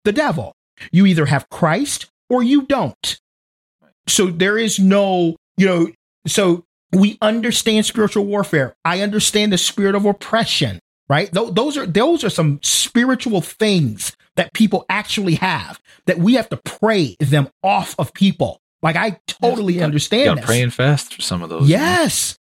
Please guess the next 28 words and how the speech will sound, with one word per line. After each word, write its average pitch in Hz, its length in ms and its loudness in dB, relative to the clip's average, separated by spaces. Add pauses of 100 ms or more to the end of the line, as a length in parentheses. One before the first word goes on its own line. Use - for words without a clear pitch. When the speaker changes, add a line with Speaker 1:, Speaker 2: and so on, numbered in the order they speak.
(100)
Speaker 1:
Sometimes 285 360 -2
we 285 60 -6
have 269 80 -4
to 254 80 -2
fast. 262 480 -4
We 226 60 -2
have 226 100 0
to 226 60 -4
pray. 240 460 -2 (200)
There 220 140 2
are 190 40 0
some 247 320 0
people 254 500 0
who, 185 260 0 (480)
you 196 120 4
know, 180 240 2
allow 190 540 2
the, 208 300 -4
the, 175 240 0
the, 170 320 0
the 160 180 0
enemy 240 320 2
to 208 160 -2
influence 220 720 2
them. 143 260 0
I 143 40 0
mean, 170 120 0
there's, 226 220 0